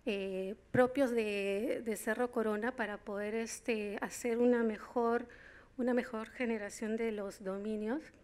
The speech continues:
¿no? Eh, tenemos cinco, el argílico uno, el argílico dos, tres, y la sílice y el potásico,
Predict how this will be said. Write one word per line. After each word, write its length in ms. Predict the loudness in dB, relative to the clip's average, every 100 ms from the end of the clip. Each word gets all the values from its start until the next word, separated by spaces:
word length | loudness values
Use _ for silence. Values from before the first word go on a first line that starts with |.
| -20 -20 -20 -20 -20 -20 -20 -20 -20 -20 -20 -20 -20 -12
¿no? 200 | -8 -8 -8 -16 -20 -12 -6
Eh, 560 | -2 -2 -2 -4 -6 -2
tenemos 400 | 2 4 4 2
cinco, 640 | 2 4 6 6 2 -2 -4 -16 -20 -2
el 100 | 0
argílico 480 | 0 0 0 2 2
uno, 540 | 4 4 4 4 4
el 100 | 4
argílico 420 | 2 0 0 2
dos, 400 | 4 6 4 0 -2
tres, 480 | 4 4 4 -2 -14 -20 -20 -20 -20 -16 -2
y 300 | 0 0 -2
la 180 | 0 0
sílice 460 | 4 4 4 4
y 80 | 2
el 80 | 2
potásico, 600 | 0 -2 -4 -4 -10 -18